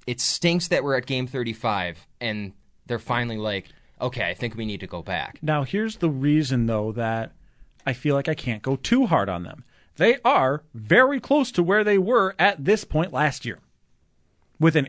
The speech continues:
Speaker 2: eight-game losing streak from last year's record. So the consistency issue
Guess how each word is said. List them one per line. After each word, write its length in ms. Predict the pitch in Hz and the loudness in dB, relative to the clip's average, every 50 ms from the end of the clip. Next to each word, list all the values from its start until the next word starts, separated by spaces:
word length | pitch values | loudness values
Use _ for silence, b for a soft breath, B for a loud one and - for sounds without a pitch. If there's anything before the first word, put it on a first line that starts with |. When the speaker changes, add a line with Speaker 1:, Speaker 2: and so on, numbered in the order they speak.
| - - | 2 4
Speaker 2:
eight-game 480 | 196 247 302 202 190 208 220 208 185 | 4 4 4 2 2 2 4 4 4
losing 280 | 180 196 202 170 180 160 | 4 4 4 2 2 0
streak 280 | - - - 160 147 156 | 0 0 0 0 0 0
from 160 | - 147 143 | -2 -2 0
last 320 | 139 135 135 131 - - | 2 2 0 0 -2 -2
year's 200 | 139 139 127 107 | -2 -2 0 0
record. 320 | 127 120 - - - - _ _ _ _ _ _ _ _ _ _ _ _ _ _ _ _ - | -2 -4 -4 -6 -14 -20 _ _ _ _ _ _ _ _ _ _ _ _ _ _ _ _ -4
So 420 | - - 247 262 165 139 156 156 - _ _ _ | 0 4 4 4 4 2 0 -4 -10 _ _ _
the 80 | - 156 | -8 -4
consistency 640 | - 175 165 - - 359 - - 254 185 - 185 180 | 0 0 0 2 2 0 0 0 -4 -2 2 2 4
issue 320 | 170 165 - 165 160 160 | 4 4 2 2 0 0